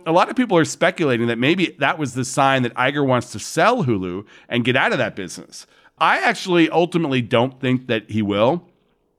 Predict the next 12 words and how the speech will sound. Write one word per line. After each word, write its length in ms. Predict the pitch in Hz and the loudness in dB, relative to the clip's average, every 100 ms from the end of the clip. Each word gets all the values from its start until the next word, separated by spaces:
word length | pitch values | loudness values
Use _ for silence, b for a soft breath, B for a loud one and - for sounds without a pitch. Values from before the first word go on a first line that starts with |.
| - | -14
I 60 | - | -4
think 180 | 139 135 | 0 4
what'll 180 | 135 120 | 4 4
happen 340 | 123 123 120 | 4 2 0
is 180 | 117 - | -4 -2
they'll 140 | 117 | -2
probably 760 | 107 - 139 143 135 127 117 - b b | 0 2 2 2 0 0 0 -4 b b
keep 360 | - 156 180 - | -6 -6 -6 -2
Hulu 500 | 139 165 175 185 208 B B - | 4 6 4 -2 -6 B B -2
and 340 | 139 131 120 110 | 2 4 2 -2
fold 500 | - 147 135 147 147 | -6 4 6 6 4
it 160 | 143 | 0